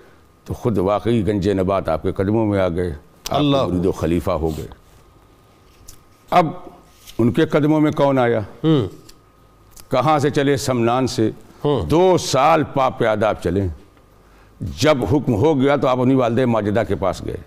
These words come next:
Speaker 2: हम्म।
Speaker 1: कि अब तो हुक्म हो चुका है, दस साल आपने सल्तनत फरमाई,
Speaker 2: ठीक।
Speaker 1: पन्द्रह से, और ख़ुद आप हमेशा लश्कर के इमाम होते थे, ऐसा नहीं हुक्म देते थे,
Speaker 2: हम्म, हम्म।
Speaker 1: अमीर लश्कर आप ही रहा करते थे।
Speaker 2: हाँ, हाँ, हाँ।
Speaker 1: तो माँ ने कहा, "बेटा तुम जा रहे हो,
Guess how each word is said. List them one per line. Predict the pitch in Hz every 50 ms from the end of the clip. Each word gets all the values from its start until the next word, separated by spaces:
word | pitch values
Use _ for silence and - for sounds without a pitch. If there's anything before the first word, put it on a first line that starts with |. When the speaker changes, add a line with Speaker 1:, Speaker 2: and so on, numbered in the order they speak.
| - - _ -
Speaker 2:
हम्म। | 165 175 143
Speaker 1:
कि | - - - - - _ -
अब | 101 104
तो | 87 - 104
हुक्म | 104 120 98 104
हो | 113 123
चुका | - 135 104 - 131
है, | 120 117 98 82
दस | 80 151 143 - - -
साल | 120 123 123
आपने | - 98 110 - 90 104 120 117
सल्तनत | - - 87 - - 104 104 78
फरमाई, | - 87 82 85 90 104 117 117 - - - - - - - - -
Speaker 2:
ठीक। | - 113
Speaker 1:
पन्द्रह | 113 110 107 113 120 110
से, | 85 -
और | - 120
ख़ुद | 104 - - 170 165 135 - -
आप | 120 131 151 - - - - - - - - - - - - - - -
हमेशा | 98 104 120 127 120 - 151 143 147 143 - - - - - - - -
लश्कर | 98 117 107 - - 151 135 104
के | - 123 120 - - - -
इमाम | 107 113 120 120 107
होते | 87 92 90 76 110
थे, | 110 - - - - - - - - - - - - - - - - - - _ _ _ _ _ _ _ _ _ _ -
ऐसा | - - - 123
नहीं | 131 170 202
हुक्म | 196 156 160 160 294
देते | - 143 131 95 - 101 85
थे, | - - - - - 147
Speaker 2:
हम्म, | 160 156
हम्म। | 110 104 101 82 - - - -
Speaker 1:
अमीर | 92 101 110 117 120
लश्कर | 113 113 101 - - 135 120
आप | 104 104 101 -
ही | 110 104
रहा | 90 80
करते | 76 - 76 69 - -
थे। | - - - -
Speaker 2:
हाँ, | 120 135 151 143
हाँ, | 120 131 117 92
हाँ। | 90
Speaker 1:
तो | 98
माँ | 117 135 156 170
ने | 175 170
कहा, | 135 - 151 165
"बेटा | 170 139 147 131 - 160 147
तुम | - 147 123
जा | 104 127 131 139
रहे | 131 120 101 107
हो, | 110 98 90 101